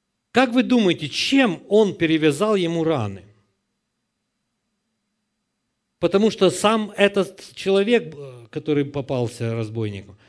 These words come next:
он был раздетый. Одежду забрали у него всю. Чем он перевязал ему раны? Да. Не пожалел ни рубашки, ни,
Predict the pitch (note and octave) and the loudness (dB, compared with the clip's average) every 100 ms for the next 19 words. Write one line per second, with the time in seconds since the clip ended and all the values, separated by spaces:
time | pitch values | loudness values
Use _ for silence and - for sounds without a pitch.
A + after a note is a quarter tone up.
0 | _ _ E3 F#3 G3+ G3+ G#3+ F#3 G3 C#3 | _ _ -6 0 2 2 0 0 0 0
1 | - - _ _ _ _ _ _ _ _ | -2 -18 _ _ _ _ _ _ _ _
2 | _ _ _ _ _ E3 E3+ A3+ E3+ C#3+ | _ _ _ _ _ -2 2 4 4 0
3 | C#3+ E3 F#3+ F3+ A#2+ G#2 F2+ _ - _ | -2 -2 -2 -4 -6 -10 -16 _ -20 _
4 | _ _ _ _ _ _ _ _ - - | _ _ _ _ _ _ _ _ -12 -2
5 | C4+ C4 F3+ C3+ D3 D3 C#3 F3 C3+ B2 | 2 2 0 -2 0 0 0 0 -2 -4
6 | B2 D#3 C3+ G#2 _ _ _ _ _ _ | -6 -8 -12 -16 _ _ _ _ _ _
7 | _ _ _ _ _ - E3+ A3 D#3 G#2+ | _ _ _ _ _ -18 -14 -12 -12 -16
8 | _ _ _ _ _ _ _ _ _ _ | _ _ _ _ _ _ _ _ _ _
9 | _ _ _ _ C#3 C#3+ F3 D#3+ G3 A3 | _ _ _ _ -8 0 0 2 4 4
10 | G#3 F#3+ F#3+ F3+ F#3+ G#3+ - - D#3+ D#3+ | 4 2 2 0 0 0 -4 -8 -6 -4
11 | D#3 C#3+ | -2 -2